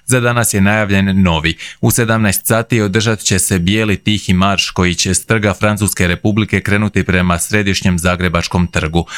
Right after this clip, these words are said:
„Zajedno za slobodu” geslo je ovog marša, za kojeg organizatori najavljuju da će biti održan u tišini, bez transparenata,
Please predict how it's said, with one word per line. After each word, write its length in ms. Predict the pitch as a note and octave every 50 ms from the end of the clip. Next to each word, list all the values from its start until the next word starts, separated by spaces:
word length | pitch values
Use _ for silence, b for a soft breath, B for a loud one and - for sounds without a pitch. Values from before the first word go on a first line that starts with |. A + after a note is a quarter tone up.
| B B B B
„Zajedno 400 | - G2+ G#2+ G2+ G2+ F#2 G2 F#2
za 120 | F2 F2
slobodu” 480 | - - F#2+ E2+ E2 G2+ G#2+ G2 G#2+ G2
geslo 380 | F2 G2+ G2+ - - - G2
je 80 | F2 F2
ovog 240 | F2+ F2 F#2+ F2 F#2
marša, 400 | F#2+ F#2+ F#2 F2 - - F#2+ E2+
za 160 | D#2 F2+ F2+
kojeg 320 | - - G2 F#2+ F#2+ F2
organizatori 800 | G2 G2 G2+ F#2 F#2 F#2 F2+ E2 G2+ G#2 G#2 - - G2+ F#2 F2
najavljuju 580 | E2 F2 F2+ F#2+ G2 G#2 G#2+ A2+ G#2+ G#2 G2 F#2+
da 120 | F2 F2+
će 160 | F2 - F2+
biti 280 | F2 F#2+ G2+ - - G#2
održan 460 | F#2+ G2 G#2 F#2+ G2 E2 F2+ E2+ E2+
u 80 | F2 E2+
tišini, 480 | - F2+ F2 - - G2+ F#2+ F#2 E2 E2 B B B B B
bez 220 | - A2 G#2+ -
transparenata, 800 | - - F#2+ F2+ - - - F#2 F2+ G#2 A#2 A#2 G#2 - - F#2+